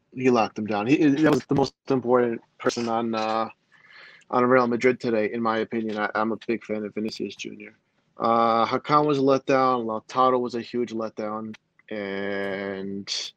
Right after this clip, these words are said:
Bastoni was a letdown for me, not because he played bad, but because, uh,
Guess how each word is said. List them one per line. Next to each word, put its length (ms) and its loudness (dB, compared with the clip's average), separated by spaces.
Bastoni 1120 2
was 160 6
a 40 2
letdown 640 0
for 140 0
me, 260 0
not 320 2
because 400 2
he 120 -2
played 400 0
bad, 340 4
but 160 -6
because, 460 -6
uh, 320 -2